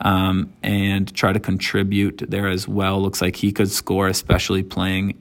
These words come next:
i-, in the right spot on the court, uh, maybe a shooting guard or a small forward there in Chevalier. So, uh, good luck to Lubbock, a D T T team. I'm not gonna lie, I,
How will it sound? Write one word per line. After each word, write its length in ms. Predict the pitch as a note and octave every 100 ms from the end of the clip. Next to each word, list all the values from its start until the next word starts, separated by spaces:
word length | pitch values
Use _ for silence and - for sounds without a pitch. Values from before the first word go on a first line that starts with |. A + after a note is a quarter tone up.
| -
i-, 40 |
in 260 | F#2+ - G2
the 100 | F#2+
right 240 | F2+ F#2
spot 360 | - - E2+ -
on 80 | F#2
the 80 |
court, 380 | - - F2 - - - - -
uh, 160 | F2+
maybe 240 | F2+ F2+ F#2
a 60 |
shooting 340 | E2+ - F2+ F2+
guard 300 | E2+ F2+ F2+
or 100 | E2+
a 40 |
small 300 | - - F2
forward 540 | E2+ E2+ E2 F2 E2+ G2+
there 300 | F2 F2 - -
in 160 | - F#2
Chevalier. 640 | F2+ E2 E2 E2+ F2 D#2+
So, 340 | - - G2 F#2 - -
uh, 140 | - E2
good 300 | F#2+ B2 C3+
luck 220 | C#3 C#3
to 100 | A2
Lubbock, 500 | A2 B2+ C#3 C#3+ - - -
a 60 | A2+
D 180 | D3
T 120 | D#3 C3
T 140 | C#3+
team. 400 | - D3 D3 -
I'm 200 | - A#2
not 220 | A2+ F#2 -
gonna 160 | G#2
lie, 240 | F#2 F2 - -
I, 320 | G#2+ G#2